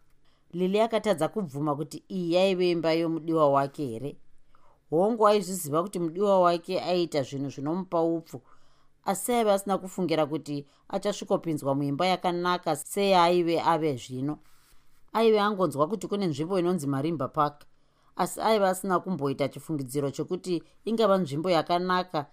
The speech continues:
sezvaaive ava kuona nemeso ake. Vakafamba pautepfetepfe hwekapeti kunge vachanyura. Sofa racho raivamo. Izvi zvakanga zvangova zvemeso chete. Asati ambopedza kuyeva zvaiona mumba umu,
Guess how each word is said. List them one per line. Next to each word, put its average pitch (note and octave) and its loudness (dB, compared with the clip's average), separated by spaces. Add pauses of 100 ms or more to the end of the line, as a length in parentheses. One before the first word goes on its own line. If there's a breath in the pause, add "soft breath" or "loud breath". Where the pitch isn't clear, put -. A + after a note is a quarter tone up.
(140)
sezvaaive E3+ 0
ava E3 4
kuona D#3 0
nemeso D3 0
ake. C3+ -6 (680)
Vakafamba G3+ 2
pautepfetepfe D#3+ 0
hwekapeti E3+ -2
kunge E3+ -2
vachanyura. F3+ 0 (640)
Sofa A#3 0
racho A3+ 2
raivamo. G3 2 (720)
Izvi D#3+ -2
zvakanga F3+ 0
zvangova F3+ 2
zvemeso D#3+ -2
chete. D3 -6 (480)
Asati C4 0
ambopedza G#3+ 0
kuyeva D#3+ 2
zvaiona E3+ 0
mumba E3 0
umu, D3 -2